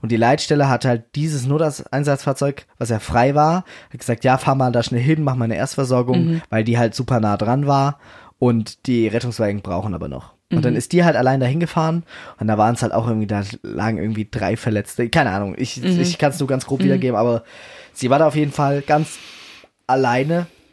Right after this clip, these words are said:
Speaker 2: Ach du
Speaker 1: und hatte quasi das alles Material ja auch da, aber sie konnte quasi, also die sind ihr quasi unter den Händen wohl weggestorben.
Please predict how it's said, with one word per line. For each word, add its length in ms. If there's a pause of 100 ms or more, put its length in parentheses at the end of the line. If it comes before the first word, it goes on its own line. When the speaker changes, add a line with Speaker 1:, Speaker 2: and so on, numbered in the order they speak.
(240)
Speaker 2:
Ach 200
du 80
Speaker 1:
und 60
hatte 120
quasi 280
das 280
alles 260
Material 640
ja 120
auch 160
da, 440 (420)
aber 240
sie 120
konnte 340
quasi, 540
also 180
die 120
sind 180
ihr 100
quasi 320
unter 200
den 140
Händen 420
wohl 340 (140)
weggestorben. 840